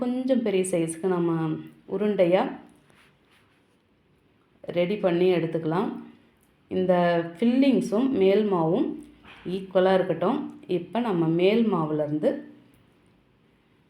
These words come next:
கொஞ்சம் பெரிய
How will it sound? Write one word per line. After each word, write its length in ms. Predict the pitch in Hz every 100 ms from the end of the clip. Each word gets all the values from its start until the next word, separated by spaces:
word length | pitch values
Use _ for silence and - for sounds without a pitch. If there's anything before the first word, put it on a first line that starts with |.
| _ _ _ _ _ _ _ _ _ _ _ _ _ _ _ _ _ _ _ _ _ 196
கொஞ்சம் 420 | 202 196 190 - - - _ _ 190
பெரிய 260 | 190 196